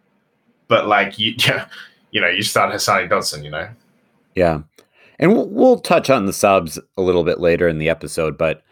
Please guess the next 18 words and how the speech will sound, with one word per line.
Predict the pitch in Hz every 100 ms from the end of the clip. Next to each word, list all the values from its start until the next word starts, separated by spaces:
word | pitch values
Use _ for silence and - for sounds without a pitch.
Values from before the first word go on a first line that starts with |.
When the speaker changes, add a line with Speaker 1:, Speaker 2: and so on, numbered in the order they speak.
| _ _ _ _ _ _
Speaker 2:
I | 147
am | 147 139
always | 123 113 95
a | 98
little | 87 95
bit | 101 92
cautious. | 95 90 90 85
You | 87
see | 85 113 101
these | 85 85 82 76 - _ _ _ _ _ _ _ _
energetic | 104 117 107 98 107 101 92 - -
young | 95 98 95
guys | 95 90 87 80
coming | - 95 87
on | 85 80
late | 82 87 80 78 - - _ _ _ _ _
that | - 82
are, | 80 78 76